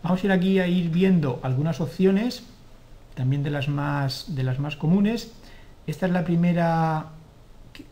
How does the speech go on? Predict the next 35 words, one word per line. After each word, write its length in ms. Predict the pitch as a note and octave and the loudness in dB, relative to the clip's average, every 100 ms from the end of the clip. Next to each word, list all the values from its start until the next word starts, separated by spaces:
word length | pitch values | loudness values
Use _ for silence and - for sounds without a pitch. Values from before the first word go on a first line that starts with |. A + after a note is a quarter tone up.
| - E3+ | -12 -6
bueno, 220 | D3 B2+ | -4 -2
primeramente, 440 | D3 D#3+ D3 B2 | -2 0 -2 -4
que 80 | D3 | -2
vamos 260 | E3 F#3+ G3 | 0 0 0
a 60 | |
ver. 200 | F3 E3+ | 0 2
Bien, 280 | D#3+ C3+ - | 2 2 -2
y 80 | D3+ | -4
pasamos 260 | D3 F3 G3 | 0 2 2
ahora 240 | G3+ G#3+ | 4 4
a 60 | F#3+ | 4
ver 280 | F#3+ A3 D#3 | 4 2 0
la 160 | D3 | 0
parte 400 | D#3+ E3 E3 F#3 | 0 0 0 0
de 280 | D#3 E3+ F#3+ | 0 0 0
Illustrator. 640 | D#3 C3+ B2+ A#2+ G2 - - - - - | -2 -2 -2 -6 -6 -8 -16 -18 -16 -6
Y 60 | B2+ | -4
la 160 | B2+ | -2
parte 260 | C#3+ D3+ F3 | -4 -2 0
de 60 | |
Illustrator, 760 | E3 E3 - F#3+ G3 G#3+ B3 - - - - - - - - - - - - | 0 0 0 0 2 0 -2 -6 -18 -20 -20 -20 -20 -20 -20 -20 -20 -20 -10
lo 100 | D3 | -4
que 60 | C3+ | -2
vamos 200 | D#3 E3 | 0 0
a 80 | D3+ | 0
ver 220 | D#3+ D#3 | 0 0
va 60 | |
a 20 | C3 | -2
ser 400 | E3 F#3 - - - - - - - - - | 0 0 -2 -14 -20 -20 -20 -20 -20 -20 -10
básicamente 640 | C#3 C#3 D#3 D#3 D#3 D#3 D#3 | -4 -2 0 0 0 0 0
lo 120 | D#3 | 2
mismo, 640 | F3 F#3+ G3 A3 B3+ - - - - | 2 4 4 2 0 -6 -20 -20 -10
con 160 | C#3 B2+ | -4 -2
algunas 720 | A#2+ C3+ C#3+ C#3+ C#3+ C#3 C3 | 0 0 0 0 -2 -2 -2
diferencias, 1000 | C#3 - C#3 F3 E3+ F3 F3 A#3 - | -4 -2 2 2 2 0 -2 -2 -6